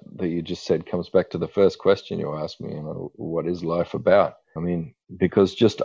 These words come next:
asking that question places you outside of life. And so you're starting this big journey of seeking that, that's placing you further away from your <laughs> goal.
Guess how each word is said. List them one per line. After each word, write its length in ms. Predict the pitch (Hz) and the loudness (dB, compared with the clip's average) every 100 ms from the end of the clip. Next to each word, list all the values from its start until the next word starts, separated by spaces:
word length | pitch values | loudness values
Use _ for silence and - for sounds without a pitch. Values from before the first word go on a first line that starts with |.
| - | 2
asking 480 | 92 131 - 110 95 | 6 6 4 2 2
that 160 | 82 - | 2 2
question 600 | 95 92 - 92 87 - _ _ _ | 4 4 4 2 2 -2 _ _ _
places 420 | 95 101 101 98 | 6 6 6 6
you 120 | 92 92 | 8 8
outside 420 | 90 - 107 113 | 8 6 6 8
of 180 | 80 - - - - | 6 0 -14 -12 2
life. 320 | 78 64 - - _ _ _ _ - | 6 6 4 -6 _ _ _ _ -6
And 100 | 85 | 2
so 120 | 101 | 6
you're 140 | 95 | 6
starting 460 | 90 - 95 104 95 | 6 6 8 8 8
this 140 | 90 | 6
big 260 | - 92 85 | 4 2 2
journey 420 | - 90 104 110 | 4 6 8 8
of 140 | 90 | 6
seeking 520 | - - 110 120 90 85 | 4 4 4 6 4 4
that, 160 | 85 - 127 | 2 -4 0
that's 200 | 95 80 | 2 2
placing 420 | - 98 98 98 | 2 4 6 6
you 100 | 87 | 4
further 340 | - 98 95 90 | 6 6 8 8
away 200 | 95 98 | 8 6
from 200 | - 95 | 4 4
your 120 | 107 | 4
<laughs> 180 | 101 - | 2 4
goal. 500 | 143 117 113 143 | 6 6 6 4